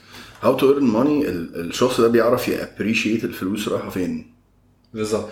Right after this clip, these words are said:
Speaker 2: ده
Speaker 1: يعني،
Speaker 2: قصدي، ده
Speaker 1: يعني،
Speaker 2: قصدي بالظبط.
Speaker 1: يعني هو، هو بيصرف، يعني، مثلا هو ممكن يصرف أكتر منك بكتير، بس هو بيبقى محتاج يعرف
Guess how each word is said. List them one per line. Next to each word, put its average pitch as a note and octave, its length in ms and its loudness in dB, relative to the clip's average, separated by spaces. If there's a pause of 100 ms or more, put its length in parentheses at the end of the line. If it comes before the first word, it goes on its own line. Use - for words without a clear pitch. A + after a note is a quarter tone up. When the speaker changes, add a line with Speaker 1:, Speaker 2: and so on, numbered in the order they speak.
(160)
Speaker 2:
ده A#2+ 160 4
Speaker 1:
يعني، C#3+ 100 4
Speaker 2:
قصدي، - 180 -2
ده G2+ 120 4
Speaker 1:
يعني، B2 80 6
Speaker 2:
قصدي A#2 180 4
بالظبط. G2 180 4
Speaker 1:
يعني F#2+ 180 2
هو، A2+ 200 6
هو A2+ 300 4
بيصرف، C#3 580 2
يعني، F2 220 -2
مثلا F#2 340 0
هو F#2 100 -4
ممكن G#2 560 2
يصرف G2+ 460 0
أكتر A#2+ 260 2
منك A#2+ 220 2
بكتير، A#2+ 600 2
بس F#2 200 -4
هو A2+ 160 4
بيبقى G#2 280 0
محتاج B2+ 420 0
يعرف C3 580 2